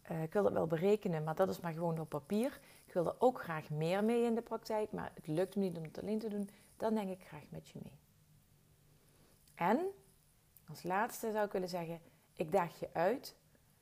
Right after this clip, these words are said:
Zeg vanaf nu nooit meer, "Ik heb geen tijd." Maar zeg dan liever, "Ik heb daar geen tijd voor gemaakt." Of, "Ik maak daar nu even geen tijd voor."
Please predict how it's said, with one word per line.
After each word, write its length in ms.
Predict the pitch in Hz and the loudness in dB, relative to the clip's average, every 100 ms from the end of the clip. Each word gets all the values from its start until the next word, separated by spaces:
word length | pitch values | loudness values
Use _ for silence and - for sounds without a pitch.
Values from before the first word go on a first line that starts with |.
| - _ - | -20 _ -8
Zeg 340 | - 196 - | -2 -2 -2
vanaf 280 | 175 170 156 | -6 -6 -2
nu 200 | 185 208 | 0 2
nooit 380 | 185 196 277 277 | 4 2 2 0
meer, 320 | 262 254 - - - - | -2 -4 -6 -20 -20 -6
"Ik 180 | - 277 | 2 2
heb 200 | 208 202 | 2 -4
geen 240 | - 151 147 | -4 -8 -4
tijd." 420 | 165 190 254 - - - - - _ _ | -2 0 -2 -8 -20 -20 -20 -20 _ _
Maar 180 | 160 165 | -6 -4
zeg 200 | 160 - | -4 -6
dan 180 | 185 185 | -2 0
liever, 340 | 160 175 196 - - - _ _ | 0 -4 -8 -12 -20 -20 _ _
"Ik 180 | 208 202 | 0 0
heb 240 | 165 - | -4 -2
daar 180 | 175 175 | -4 -2
geen 180 | 190 190 | -2 -2
tijd 240 | 175 180 | -2 -2
voor 180 | - 202 | -2 0
gemaakt." 500 | 208 214 165 147 - | 2 2 0 -6 -8
Of, 180 | 160 - | -10 -6
"Ik 200 | - - - - - | -10 -10 -20 -20 -16
maak 460 | - 170 202 240 - | -4 2 2 2 -2
daar 140 | 175 | -4
nu 160 | 160 156 | -4 -4
even 240 | - 147 | -6 -6
geen 180 | 147 151 | -10 -12
tijd 280 | - 139 - | -12 -12 -12
voor." 340 | - - - | -14 -14 -14